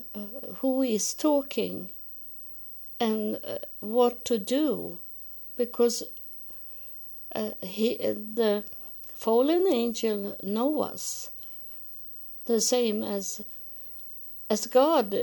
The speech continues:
do, because he, uh, he is, he is so close to God, but, uh, but still evil, and God is good. So,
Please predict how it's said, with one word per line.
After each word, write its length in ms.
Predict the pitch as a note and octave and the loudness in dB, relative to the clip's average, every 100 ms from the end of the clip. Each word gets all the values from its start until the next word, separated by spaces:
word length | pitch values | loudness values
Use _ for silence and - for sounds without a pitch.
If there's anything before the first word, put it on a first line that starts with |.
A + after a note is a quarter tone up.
| - | -2
do, 380 | F#3+ G#3 F#3+ G3+ | 0 0 0 -4
because 460 | - G#3+ - B3+ C4 | -4 -2 2 0 2
he, 240 | C4 C4+ - | -2 -2 -2
uh, 560 | A3+ - - - - - - | -10 -10 -14 -14 -12 -10 -6
he 340 | A3+ B3+ B3+ | -4 -2 0
is, 220 | A#3 - - - B3+ - - | 0 -2 -8 -10 -10 -10 -8
he 340 | A#3+ B3+ C4 C4+ | -2 2 6 6
is 140 | C4 | 4
so 200 | - B3 | 4 4
close 600 | A#3+ - E4+ G4+ F#4 - | 2 -2 0 0 -2 -6
to 160 | - G3+ | -6 -4
God, 480 | F3 F3+ - - - - - - - | -4 -6 -8 -10 -12 -14 -14 -14 -2
but, 320 | A#3+ A#3 B3+ - | 0 0 -2 -8
uh, 60 | - - - - | -10 -10 -10 2
but 440 | A#3 A3+ - - - - - - - - - - - | 2 2 -6 -12 -12 -12 -14 -14 -14 -14 -14 -14 -6
still 760 | - - - C4+ C4 C4+ G#3+ - - - - - - - - - - - | -4 0 4 6 6 4 2 -4 -12 -14 -14 -14 -14 -14 -14 -14 -14 -2
evil, 580 | A#3+ C#4 B3 E3 - - - - - - - - - | 4 6 4 0 -4 -10 -14 -14 -14 -12 -14 -14 -8
and 280 | A3+ G#3+ G#3 | -4 -4 -2
God 360 | A3 G3+ G#3 G#3 | -2 0 0 -2
is 200 | G3 - | -6 -4
good. 420 | D#4+ B3+ - - - - - - - - - - - | 0 0 -2 -8 -12 -14 -14 -14 -14 -14 -14 -14 -8
So, 440 | - B3 A3 | -4 0 0